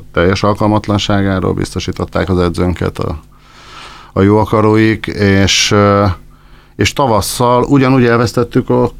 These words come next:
kupa döntőt egy nagyon szoros mérkőzésen, és ugyanúgy végződött a, az első mérkőzés, hogy az utolsó pillanatban még kaptunk egy gólt.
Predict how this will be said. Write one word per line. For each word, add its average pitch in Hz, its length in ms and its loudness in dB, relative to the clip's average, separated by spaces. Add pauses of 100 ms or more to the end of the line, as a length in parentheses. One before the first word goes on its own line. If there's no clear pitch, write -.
(140)
kupa 113 220 0
döntőt 104 400 2
egy 87 80 2
nagyon 90 280 4
szoros 120 320 -2
mérkőzésen, 98 840 2 (540)
és - 320 -2
ugyanúgy 107 640 4
végződött 95 680 2
a, 98 360 0 (140)
az - 220 -4
első 123 440 0
mérkőzés, 101 920 2
hogy 95 180 0
az 95 200 2
utolsó 107 420 0
pillanatban 98 440 2
még 95 180 0
kaptunk 95 460 0
egy 85 160 2
gólt. 82 480 -2